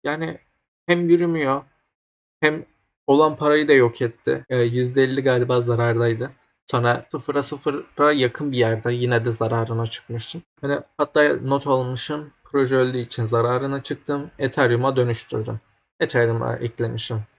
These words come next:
G M T'deki parayı da. Bunu da yüksek ihtimal Telegram grubuyla şey yaptım. Hani paylaştım. G M T'yi sattığımı kesinlikle paylaştım ama Ethereum'a çevirdim mi onu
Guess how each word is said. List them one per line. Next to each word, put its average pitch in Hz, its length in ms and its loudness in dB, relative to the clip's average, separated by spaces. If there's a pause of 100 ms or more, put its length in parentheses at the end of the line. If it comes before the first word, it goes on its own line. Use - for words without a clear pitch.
(220)
G 120 120 0
M 113 180 -4
T'deki 117 460 -6
parayı - 360 -8
da. - 160 -6 (520)
Bunu 190 160 -2
da 180 80 8
yüksek 175 300 2
ihtimal 170 280 -2
Telegram 160 460 -2
grubuyla 160 340 0
şey 156 160 2
yaptım. 135 280 -2 (120)
Hani 117 220 -2 (280)
paylaştım. 135 500 0
G 127 140 8
M 135 180 2
T'yi 147 200 0
sattığımı 139 460 -4
kesinlikle 139 540 -2
paylaştım 110 420 -2
ama 165 200 -2
Ethereum'a 135 440 -2
çevirdim 139 440 -2
mi 143 120 -4
onu 139 240 -4